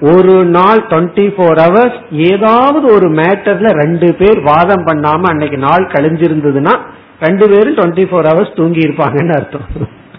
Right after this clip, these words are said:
காரணம் என்ன, விழிச்சிட்டு இருக்கிற ஜாகிரத அவஸ்தையில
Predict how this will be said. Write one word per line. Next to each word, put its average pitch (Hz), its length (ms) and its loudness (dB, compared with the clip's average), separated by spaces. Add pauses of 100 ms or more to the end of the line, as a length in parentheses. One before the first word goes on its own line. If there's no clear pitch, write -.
(720)
காரணம் 180 420 2
என்ன, 147 180 -2 (480)
விழிச்சிட்டு 202 580 0
இருக்கிற 190 280 -2 (100)
ஜாகிரத 175 640 0
அவஸ்தையில 151 600 -2